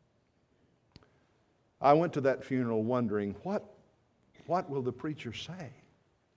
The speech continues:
What will the service be like?" And in s-, some ways,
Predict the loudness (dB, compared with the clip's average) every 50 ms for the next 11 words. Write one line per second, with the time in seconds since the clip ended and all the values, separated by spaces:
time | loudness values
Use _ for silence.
0 | _ _ _ _ _ _ _ _ _ _ _ _ _ _ _ _ _ _ _ _
1 | _ _ _ _ _ _ _ _ _ _ _ _ _ _ _ -20 -20 -20 4 6
2 | 8 8 8 6 4 4 4 2 2 2 2 4 2 0 0 -2 -4 -10 -4 -2
3 | 0 0 0 0 -2 -4 -8 -10 -12 -14 -12 -10 -6 -4 -4 -4 -4 -6 -8 -10
4 | -12 -16 -20 -20 -18 -4 -2 0 0 4 6 6 8 8 8 6 4 0